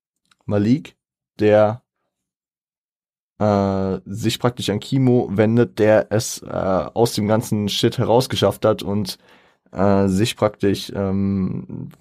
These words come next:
aus der Story distanziert hat. Und Malik, ähm, ist praktisch sehr, sehr, ja,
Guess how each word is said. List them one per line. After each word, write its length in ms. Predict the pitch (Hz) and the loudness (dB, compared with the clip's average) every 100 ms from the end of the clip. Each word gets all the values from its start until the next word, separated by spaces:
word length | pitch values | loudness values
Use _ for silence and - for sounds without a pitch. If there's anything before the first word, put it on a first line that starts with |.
| - | -16
aus 260 | - 104 - | -4 -2 0
der 420 | 110 101 98 101 | 4 4 4 2
Story 420 | - - 107 107 | -2 0 2 2
distanziert 600 | 95 101 - 104 - 107 92 | 0 -2 -2 -2 0 0 0
hat. 240 | 90 - _ _ _ | -4 -8 _ _ _
Und 720 | 98 104 101 - - - - | -2 -2 -2 -6 -18 -20 -20
Malik, 720 | - 98 107 117 131 - - | -6 0 2 4 2 0 -4
ähm, 520 | 104 101 101 101 92 | 2 2 2 0 -2
ist 160 | 117 - | -4 -2
praktisch 580 | 117 107 - 104 - - _ _ _ _ - | -2 0 -2 -4 -4 -16 _ _ _ _ -16
sehr, 580 | 98 98 107 107 - - | -6 0 4 4 2 -4
sehr, 540 | 98 101 101 104 98 - _ _ _ _ _ _ _ _ | -6 0 2 2 -2 -8 _ _ _ _ _ _ _ _
ja, 460 | - 104 110 98 | -6 0 2 2